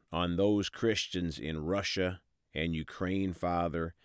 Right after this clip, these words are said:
and those in the surrounding countries, and your mercy on those that don't know Jesus, Father. We just thank you that you're a divine God. You're a God of protection, Father. So we thank you for it, and we come ready to receive your word today about these promises, Lord. In Jesus' name,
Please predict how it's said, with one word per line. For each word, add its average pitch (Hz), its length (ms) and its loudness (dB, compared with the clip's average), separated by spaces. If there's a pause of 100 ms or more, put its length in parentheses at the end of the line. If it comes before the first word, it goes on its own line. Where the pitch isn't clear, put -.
(160)
and 82 160 -2
those 92 200 2
in 85 80 0
the 80 80 0
surrounding 90 580 0
countries, 87 480 -6
and 87 160 -2
your 82 80 0
mercy 104 480 0
on 90 220 0
those 90 240 -2
that 71 120 -6
don't 82 240 -4
know 85 180 -4
Jesus, 76 460 -6
Father. 71 520 -6 (340)
We 90 80 -2
just 90 240 -4
thank 101 300 -2
you 101 100 -2
that 82 180 -4
you're 92 180 0
a 78 40 -2
divine 82 540 -2
God. 92 420 -2 (300)
You're 87 140 0
a 82 40 0
God 90 280 2
of 90 100 -6
protection, 85 600 -2
Father. 69 300 -6
So - 120 -12
we 71 100 -8
thank 104 320 -4
you 98 60 -4
for 87 340 0
it, - 80 -6 (300)
and 78 80 -6
we 82 80 -2
come 113 340 2
ready 110 240 4
to 95 60 -2
receive 92 640 -2 (180)
your 110 300 8
word 110 400 4
today 82 560 0 (260)
about 76 300 -2
these 87 160 -2
promises, 71 680 -4
Lord. 73 260 -4
In 71 140 -8
Jesus' 92 560 -4
name, 71 460 -4